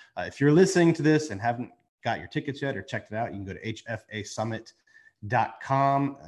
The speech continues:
Again, that's H F A summit dot com. If you use the, uh, the code podcast two five, you actually get twenty-five percent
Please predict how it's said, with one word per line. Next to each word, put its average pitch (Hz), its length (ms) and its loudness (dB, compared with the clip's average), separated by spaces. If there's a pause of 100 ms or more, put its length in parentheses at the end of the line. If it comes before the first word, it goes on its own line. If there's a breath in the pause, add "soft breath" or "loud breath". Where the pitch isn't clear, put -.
(220)
Again, 110 240 -6
that's 95 200 -8
H 120 200 -4
F 123 160 -2
A 117 140 -2
summit 113 480 -6
dot 101 300 -8
com. 104 340 -4
If 98 120 -12
you 95 160 -12
use 110 340 -8
the, 98 340 -8
uh, 85 80 -12 (340)
the - 80 -10
code 104 380 -6
podcast 110 600 -2
two 98 180 -8
five, 110 500 0
you 101 100 -4
actually 98 220 -10
get 92 160 -14
twenty-five 95 400 -12
percent 92 260 -14